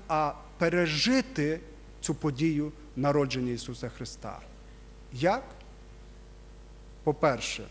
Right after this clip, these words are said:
прийняти Ісуса Христа, і щоб Він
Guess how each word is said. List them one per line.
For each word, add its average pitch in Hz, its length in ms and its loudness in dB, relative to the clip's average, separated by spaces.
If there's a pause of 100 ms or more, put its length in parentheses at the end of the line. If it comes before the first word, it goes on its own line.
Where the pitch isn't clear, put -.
(640)
прийняти 202 480 6
Ісуса 208 380 0
Христа, 156 560 -2 (600)
і 160 120 -2
щоб 151 320 2
Він 190 240 4